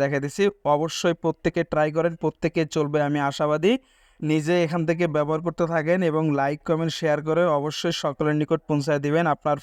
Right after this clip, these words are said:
ফ্রেন্ড, বন্ধু বান্ধবের নিকট সবাইকে বলেন এখান থেকে, যাতে সবাই এই গ্রামীণ সিমের এই ফ্রি ইন্টারনেটটা ব্যবহার করে আমরা এখান থেকে ফায়দা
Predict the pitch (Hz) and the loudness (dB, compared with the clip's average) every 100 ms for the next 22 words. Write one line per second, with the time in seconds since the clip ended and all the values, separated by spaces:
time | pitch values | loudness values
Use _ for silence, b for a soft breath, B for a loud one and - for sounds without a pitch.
0 | - 151 151 147 139 143 147 143 151 143 | -4 -2 0 0 0 0 0 0 0 -2
1 | - 151 - 139 139 135 151 127 135 175 | -2 -4 0 0 0 0 -2 0 0 -2
2 | 240 139 - 143 139 143 135 131 190 b | -4 -8 -4 -2 0 0 -2 2 0 b
3 | b b b - 151 165 170 156 143 143 | b b b -4 2 2 2 0 0 0
4 | 156 151 156 151 165 165 147 135 143 147 | 0 0 0 2 0 0 -2 0 0 0
5 | 143 151 143 156 139 139 143 135 160 147 | 0 0 0 -2 0 0 0 -2 0 0
6 | 139 135 139 139 139 - 139 135 | 0 0 -2 0 -4 -2 -2 0